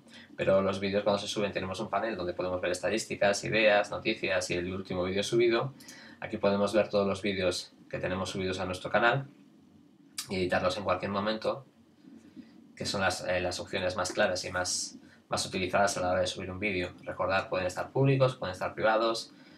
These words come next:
ocultos o programados. En este caso, cuando cargue los vídeos que tengo,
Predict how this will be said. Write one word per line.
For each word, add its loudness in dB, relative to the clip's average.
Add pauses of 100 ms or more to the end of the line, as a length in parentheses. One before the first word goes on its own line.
(240)
ocultos 4 (640)
o 0
programados. 2
En -10
este -6
caso, -4
cuando -2
cargue 0
los -2
vídeos -2
que -4
tengo, 0